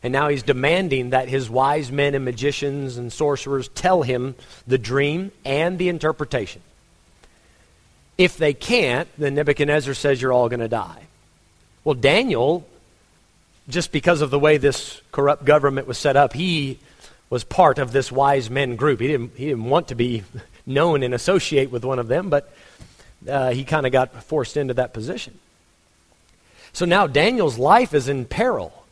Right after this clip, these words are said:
And when the, when the guards come to take Daniel and his friends, Shadrach, Meshach, and Abednego, Daniel says, "What's going on, guys? Why, why are we in danger?" They said, "No, no, the king said you gotta die."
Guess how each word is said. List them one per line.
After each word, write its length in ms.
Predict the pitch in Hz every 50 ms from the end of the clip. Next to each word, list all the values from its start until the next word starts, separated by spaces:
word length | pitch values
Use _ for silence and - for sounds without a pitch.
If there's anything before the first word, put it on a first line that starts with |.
| _ _ _ _ _ _ _ _ _ _ _ _ _ _ _ _ _ _ _ _ _ _ _ -
And 160 | - 190 196 196
when 160 | 214 208 196
the, 240 | 190 185 185 190 202
when 200 | 190 170 190 185
the 80 | 180 160
guards 440 | 135 175 214 254 269 247 175 139
come 240 | - - 220 220 196
to 120 | 156 160 156
take 340 | - - 196 220 196 147
Daniel 440 | 139 160 180 208 226 214 185 156 151
and 100 | 151 151
his 120 | 143 123 -
friends, 500 | - 185 214 214 180 143 131 107 104 - - - _ _ _ _ -
Shadrach, 460 | - - 190 190 160 170 170 165 135
Meshach, 440 | 156 175 175 - - 170 151 - -
and 80 | 127
Abednego, 600 | 131 123 139 202 226 185 123 117 110 107 117 127 - _ _ _ _ _ _ _ _ _ _ _ _ - -
Daniel 300 | 160 196 220 214 202 180
says, 180 | - 208 180
"What's 200 | 151 208 240 -
going 200 | - - 226 220
on, 180 | 220 214 185 117
guys? 320 | 107 113 117 135 160 - -
Why, 220 | - 147 165 190 190
why 220 | 160 170 175 196
are 80 | 208 202
we 120 | 196 196
in 100 | 185 175
danger?" 380 | 156 180 202 180 123 98 104 92 - -
They 80 | 139
said, 160 | 131 143 143
"No, 120 | 147 175 185
no, 180 | 165 156 170
the 80 | 175 -
king 180 | - 175 180 170
said 220 | - - 170 156
you 60 | 143
gotta 200 | 156 165 156 156
die." 480 | 147 165 190 202 180 135 101 98 101